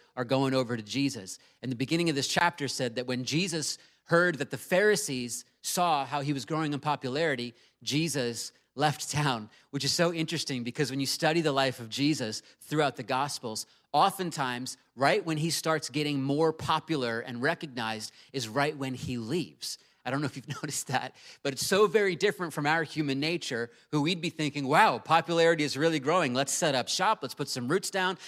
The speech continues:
Let's syst-, systematize this thing and get going." But he is out of there. And like many of the Jews, he's making his way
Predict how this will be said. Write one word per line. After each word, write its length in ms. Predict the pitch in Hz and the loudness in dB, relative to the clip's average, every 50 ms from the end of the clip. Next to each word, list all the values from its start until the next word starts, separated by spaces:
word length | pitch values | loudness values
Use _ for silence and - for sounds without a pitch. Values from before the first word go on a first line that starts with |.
| - - | -6 -4
Let's 160 | 135 127 - | -2 -2 0
syst-, 320 | - 190 180 - - - | 0 -2 -2 -4 -6 -8
systematize 840 | 147 - 180 - - 208 208 - 185 156 156 - - 156 156 143 117 104 | -8 -6 -4 2 4 4 4 4 2 -2 0 2 2 2 2 0 0 0
this 200 | 139 139 - - | 0 -2 -2 0
thing 280 | - 151 131 127 123 - - - - - | 0 0 0 0 0 -4 -8 -14 -12 -6
and 140 | 123 139 135 | -4 -2 -2
get 180 | 143 151 135 | -2 0 2
going." 280 | 123 165 190 185 151 127 | 4 4 6 6 6 4
But 100 | 127 123 | 2 0
he 400 | 107 147 190 214 208 208 185 - _ _ _ _ | 2 2 2 4 2 0 -2 -6 _ _ _ _
is 160 | - 139 120 147 | -2 0 4 6
out 260 | 160 185 214 208 180 | 6 6 6 4 2
of 80 | 127 | 0
there. 320 | 113 120 107 104 107 127 - _ - _ - | 0 -2 -2 -2 -4 -6 -8 _ -20 _ -4
And 120 | 139 147 151 | 0 2 2
like 160 | 151 135 127 | 2 2 2
many 200 | 156 165 202 220 | 0 2 2 2
of 40 | 196 | 0
the 80 | 170 | 0
Jews, 320 | 131 139 156 156 160 151 - | 0 0 2 2 2 0 -2
he's 140 | 160 123 | -4 -4
making 320 | 123 147 156 156 - 185 180 | -2 -2 -2 -2 -2 -2 -2
his 160 | 175 165 131 | -2 0 0
way 420 | 135 147 139 135 131 131 139 131 | 2 2 2 2 2 0 -2 -6